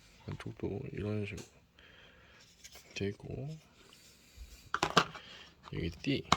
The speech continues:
그래도 여기 띠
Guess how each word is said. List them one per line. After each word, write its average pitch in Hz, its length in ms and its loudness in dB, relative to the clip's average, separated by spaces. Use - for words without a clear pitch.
그래도 - 260 2
여기 101 160 4
띠 131 460 0